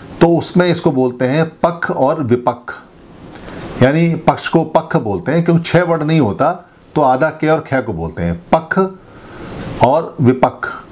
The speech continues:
तो यानी पक्ष के जो विरोध में होता है उसको विपक्ष बोलते हैं, विपक्ष बोलते हैं। तो विपक्ष में बाद में अगर इसमें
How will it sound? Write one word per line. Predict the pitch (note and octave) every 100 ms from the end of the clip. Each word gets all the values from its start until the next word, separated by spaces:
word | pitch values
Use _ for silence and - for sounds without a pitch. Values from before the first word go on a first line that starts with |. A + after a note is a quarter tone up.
| - - - - - - - -
तो |
यानी | F3+ G3
पक्ष | G3 - F#3 F3 G3+
के | G3+ G#3 G3+
जो | G3 F#3
विरोध | C#3+ F3 F#3
में | F3
होता | C3 C#3+ D#3
है | D#3
उसको | - E3+
विपक्ष | C#3+ D3+ E3 -
बोलते | F2+ D#2+ - F2
हैं, | A2+ E3 -
विपक्ष | G#2 C3 C#3 -
बोलते | F#2 E2 F2
हैं। | F2 A#2+ E3+ - - - - - - -
तो | F3+
विपक्ष | B2+ D3+ - G#3 G#3 F#3+
में | F3+ C#3 D#3 F#3 C#3+ - - - - G#2+
बाद | F2+ C3 D#3 D#3+
में | D#3 E3+
अगर | E3+ E3+ D3 - -
इसमें | B2 D#3